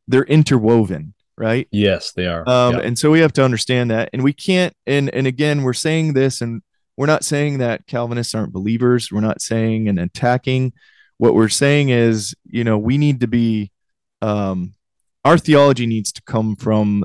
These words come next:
Speaker 1: the Bible and
Speaker 2: Yes.
Speaker 1: evenly woven from the Bible. We need to be, um, Bible students first rather than in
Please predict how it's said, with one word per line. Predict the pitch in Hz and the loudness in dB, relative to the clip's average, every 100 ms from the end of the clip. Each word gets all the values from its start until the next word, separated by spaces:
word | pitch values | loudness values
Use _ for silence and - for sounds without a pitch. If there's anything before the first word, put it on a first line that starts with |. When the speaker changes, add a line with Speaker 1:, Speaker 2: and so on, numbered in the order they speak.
| - | -4
Speaker 1:
the | 98 | -6
Bible | 92 107 117 156 190 - _ | -2 0 2 2 0 -4 _
and | 110 | 0
Speaker 2:
Yes. | 107 107 - - - | 0 0 -4 -14 -10
Speaker 1:
evenly | 135 143 147 147 139 123 | -2 0 2 0 0 -2
woven | 113 127 131 135 135 | 0 2 2 -4 -6
from | - 127 117 | -8 -8 -4
the | |
Bible. | 107 113 117 131 | -2 0 0 -2
We | 123 | -2
need | 131 120 | -4 -4
to | |
be, | 120 123 117 - _ _ _ _ - | 0 0 0 -4 _ _ _ _ -2
um, | 117 113 110 107 101 _ _ _ | 2 2 0 -2 -8 _ _ _
Bible | 107 104 139 151 147 | -6 0 2 2 -2
students | - 139 127 110 - | -4 -6 -6 -8 -10
first | - 135 123 - 110 | -2 0 2 0 -4
rather | 110 110 110 107 | -2 -2 -2 -2
than | 107 104 | -4 -6
in | 104 107 104 | -6 -6 -6